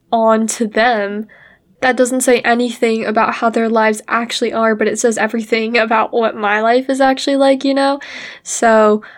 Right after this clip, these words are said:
I think that when we tend to, like, just completely generalize other people's lives and their experiences and put them into a box of,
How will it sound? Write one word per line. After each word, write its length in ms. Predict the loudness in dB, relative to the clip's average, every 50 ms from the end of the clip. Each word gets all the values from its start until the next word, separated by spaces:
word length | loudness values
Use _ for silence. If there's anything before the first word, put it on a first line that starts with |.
| -20 _ -8
I 120 | -6 -6 -2
think 260 | 0 0 0 2 2
that 260 | 2 2 2 2 2
when 260 | 2 2 2 0 0
we 400 | 0 0 0 0 -2 -2 -2 -4 -8
tend 300 | -10 -6 -6 -4 -4 -4
to, 100 | -6 -4
like, 340 | 0 0 0 0 0 -4 -18 _ _ _ _ _
just 320 | -4 -4 -4 -4 -4 -10 -16 -18 _ _ _
completely 1200 | -6 -4 -2 -2 -2 -4 0 0 0 0 0 -4 -4 -4 -2 0 0 0 0 0 -2 -2 -4 -6 -8
generalize 840 | -4 -2 -2 -2 -2 -2 -4 -4 -2 0 2 2 2 2 2 0 0
other 240 | -2 -2 0 -2 -2
people's 520 | -2 -4 -2 -2 -2 -2 -2 -4 -8 _ -4
lives 400 | -2 0 0 0 -2 -4 -6 -6
and 360 | -6 -6 -4 -6 -6 -6 -4
their 160 | -2 0 0
experiences 720 | -2 -2 -6 -8 -6 -6 -4 -4 -4 -2 -2 -2 -2 -2
and 80 | -4 -4
put 140 | -4 -4 -4
them 160 | -4 -4 -4
into 200 | -4 -2 -2 -2
a 40 | 0
box 400 | 0 -2 -2 -2 -4 -6 -6 -6
of, 140 | -6 -6